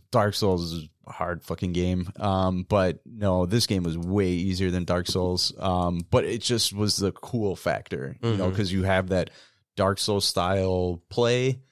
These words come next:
Speaker 1: you know, but you got a lightsaber in your fucking hand and s-, and force powers and stuff like that. Um, y-, you know, the other thing about that game,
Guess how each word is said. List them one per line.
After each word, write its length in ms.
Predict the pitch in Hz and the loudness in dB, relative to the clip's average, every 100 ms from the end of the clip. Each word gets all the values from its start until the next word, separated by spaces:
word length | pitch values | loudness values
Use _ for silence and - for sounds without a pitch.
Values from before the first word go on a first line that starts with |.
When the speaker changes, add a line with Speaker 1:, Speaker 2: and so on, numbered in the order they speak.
| _ _ _ | _ _ _
Speaker 1:
you 120 | 98 | -4
know, 120 | 92 87 | -2 0
but 280 | 95 87 107 | 0 -2 -2
you 100 | 95 | -2
got 140 | 98 | 0
a 40 | 87 | -2
lightsaber 680 | 85 92 85 - 87 85 | -2 -4 -2 -2 -2 0
in 60 | 82 | -4
your 120 | 80 | -6
fucking 340 | 80 87 - 80 | -6 -8 -6 -6
hand 340 | 92 82 80 | -4 -4 -4
and 100 | 80 | -4
s-, 200 | - - - | -2 -4 -6
and 160 | 87 - _ | -12 -12 _
force 260 | 110 90 82 | -4 -2 -2
powers 540 | - 87 80 80 80 | -2 0 0 -2 -4
and 120 | 85 | -2
stuff 200 | 78 76 - | -2 -2 -4
like 120 | 82 | -6
that. 280 | - - - _ _ _ | -6 -6 -10 _ _ _
Um, 440 | - 101 95 87 85 _ _ _ _ 156 | -2 2 2 0 -6 _ _ _ _ -8
y-, 180 | 117 - | -8 -8
you 180 | 147 110 | -4 0
know, 140 | 95 | 2
the 120 | 92 | 2
other 160 | 113 110 | 2 2
thing 140 | 110 101 | 0 0
about 220 | 92 90 | 0 0
that 160 | 87 | -2
game, 360 | 80 87 90 85 | 0 0 0 -2